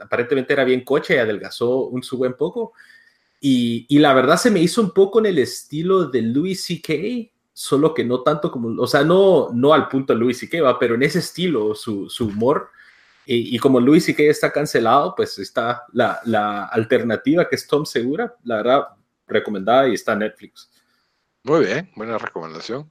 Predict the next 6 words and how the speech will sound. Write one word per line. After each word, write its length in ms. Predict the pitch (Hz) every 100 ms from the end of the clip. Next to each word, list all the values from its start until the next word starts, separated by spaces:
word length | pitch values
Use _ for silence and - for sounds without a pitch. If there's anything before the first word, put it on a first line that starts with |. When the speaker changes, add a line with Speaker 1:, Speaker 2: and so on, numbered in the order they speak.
| _ _ - - - - -
Speaker 2:
Ok, 260 | - - 123 165 - _ - -
eh, 420 | 101 98 92 90
Dan, 220 | 87 139 220
¿qué 160 | 139
nos 140 | 135 135
recomendás? 580 | 120 95 127 - -